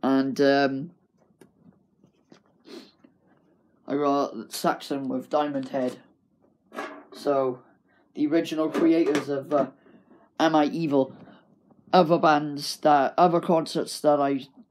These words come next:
I've suggested that I want to go to is Motionless in White, which is next month. Um, Powerwolf, which is November.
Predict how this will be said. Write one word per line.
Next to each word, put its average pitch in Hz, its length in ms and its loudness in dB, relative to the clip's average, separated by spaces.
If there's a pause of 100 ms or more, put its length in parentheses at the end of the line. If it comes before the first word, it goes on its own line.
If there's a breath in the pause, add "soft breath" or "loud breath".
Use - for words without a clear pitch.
I've 143 160 -2
suggested 147 600 -2
that 147 140 2
I 143 60 0
want 147 260 -2
to 160 100 -6
go 139 200 0
to 135 200 -2
is 135 100 -4
Motionless 160 520 -2
in 135 100 -4
White, 135 340 0
which 143 240 -6
is 127 220 0
next 135 240 -4
month. 135 280 -4 (760 soft breath)
Um, 131 640 2 (1200)
Powerwolf, 147 640 2
which 127 220 -4
is - 120 -14
November. 131 680 0